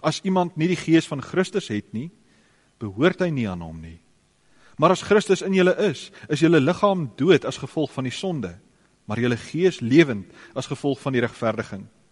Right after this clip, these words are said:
As die Gees van hom wat Jesus uit die dood opgewek het in julle woon,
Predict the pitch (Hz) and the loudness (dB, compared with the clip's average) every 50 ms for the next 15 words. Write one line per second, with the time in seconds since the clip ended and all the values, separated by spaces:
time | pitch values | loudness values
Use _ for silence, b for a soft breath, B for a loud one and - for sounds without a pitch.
0 | _ _ _ _ _ _ b b b b b b b b 147 143 - 135 117 - | _ _ _ _ _ _ b b b b b b b b -6 -2 -2 -2 -4 -2
1 | - 123 147 175 - - 156 127 113 127 165 185 175 156 117 110 117 143 151 - | 0 2 2 2 2 0 -4 -2 -2 -2 0 0 0 0 0 2 2 2 4 2
2 | 170 147 160 151 143 127 107 120 147 160 - - 185 190 - - 165 131 131 127 | 0 -2 -4 -4 -4 -6 -4 -2 -2 -2 -2 -2 -4 -4 -2 -2 -4 -2 -2 -2
3 | - - 143 - - 180 190 208 208 208 185 135 123 127 139 135 131 127 | -2 -4 -6 -6 -4 -4 -2 0 2 2 0 0 0 -2 -2 -2 -4 -6